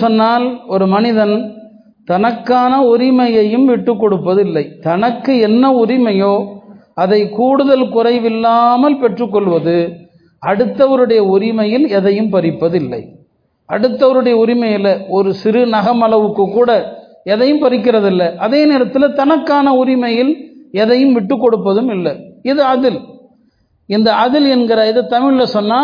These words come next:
நேர்மையானது, நீதியானது என்று சொல்றோம். இந்த அதிலை கொண்டுதான் உலகத்துல அமைதி ஏற்படும்.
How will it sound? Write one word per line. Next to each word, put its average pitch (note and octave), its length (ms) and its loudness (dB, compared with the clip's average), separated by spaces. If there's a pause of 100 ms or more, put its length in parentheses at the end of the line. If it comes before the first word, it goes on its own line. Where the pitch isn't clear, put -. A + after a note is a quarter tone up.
(140)
நேர்மையானது, G#3+ 800 0 (180)
நீதியானது G#3+ 760 0
என்று A#3 240 -2
சொல்றோம். G#3+ 360 0 (520)
இந்த F3+ 180 -2 (100)
அதிலை B3+ 240 2 (100)
கொண்டுதான் A3 440 0
உலகத்துல G#3 580 -2
அமைதி G#3 380 -4 (260)
ஏற்படும். F3 420 -2